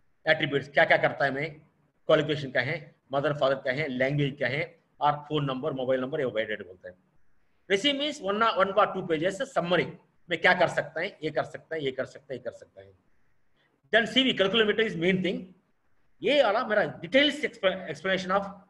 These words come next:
मेरा character है, मैं क्या कर सकता है, मेरा एक्सपीरियंस क्या है, ये वाला। मैं एग्जांपल देंगे, see, technique of writing good C V। ये सीवी में कैसे लिखेंगे आप लोग टेक्निक्स,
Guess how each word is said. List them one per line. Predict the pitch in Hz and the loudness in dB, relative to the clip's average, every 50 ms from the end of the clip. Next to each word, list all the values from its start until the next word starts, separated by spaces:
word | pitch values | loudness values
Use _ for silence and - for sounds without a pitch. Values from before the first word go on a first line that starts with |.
| _ - | _ -2
मेरा | 151 147 | -2 -2
character | 147 147 151 143 135 131 - 110 | 0 2 2 2 2 0 -2 -6
है, | 110 101 95 - _ 143 | -8 -8 -10 -14 _ -8
मैं | 160 151 | -6 -2
क्या | 147 147 | 0 0
कर | 139 147 123 | 0 0 -4
सकता | - - 107 - _ - 113 | -6 -8 -12 -16 _ -16 -18
है, | 107 | -18
मेरा | - _ _ _ _ _ 143 143 | -20 _ _ _ _ _ -2 0
एक्सपीरियंस | 139 143 - - 190 175 160 143 175 | 0 0 -2 -2 0 0 0 0 -2
क्या | 151 120 | -2 -2
है, | 110 107 107 - - | -2 -4 -8 -12 -12
ये | 117 | -10
वाला। | 113 101 95 87 87 - _ _ _ _ _ _ | -8 -8 -8 -8 -10 -14 _ _ _ _ _ _
मैं | 190 190 | 0 0
एग्जांपल | 180 - 151 160 156 147 139 | 0 2 0 0 0 0 0
देंगे, | 127 123 120 117 123 165 220 - - _ _ _ _ _ _ _ _ _ _ _ _ _ _ _ _ _ _ _ _ _ - | -2 -2 -4 -4 -6 -8 -10 -12 -16 _ _ _ _ _ _ _ _ _ _ _ _ _ _ _ _ _ _ _ _ _ -2
see, | - 311 262 226 262 254 - | 0 2 2 2 2 0 -2
technique | 269 262 269 285 311 - 302 | -4 -4 -2 -2 0 2 2
of | 277 - | 2 2
writing | 247 220 214 233 233 233 202 165 | 2 0 0 0 -2 -4 -4 -2
good | 180 196 185 - | -4 -4 -4 -2
C | - - | -2 0
V। | 170 151 151 123 151 - - - - - _ _ _ _ _ _ _ _ _ _ _ _ _ _ _ _ _ _ _ _ _ _ _ _ _ _ _ _ | 0 0 0 -2 -2 -8 -12 -18 -20 -20 _ _ _ _ _ _ _ _ _ _ _ _ _ _ _ _ _ _ _ _ _ _ _ _ _ _ _ _
ये | 226 247 | 0 0
सीवी | 226 - - 285 311 330 320 311 | 2 2 2 4 4 6 4 4
में | 311 311 302 311 | 4 0 2 2
कैसे | 233 233 226 - 269 | 0 0 2 2 2
लिखेंगे | 226 208 - 226 196 180 | 2 2 0 0 2 2
आप | 165 - - | 2 2 2
लोग | 151 143 147 | -2 -2 -2
टेक्निक्स, | 151 143 139 143 131 - - | -4 -4 -4 -4 -4 -4 -8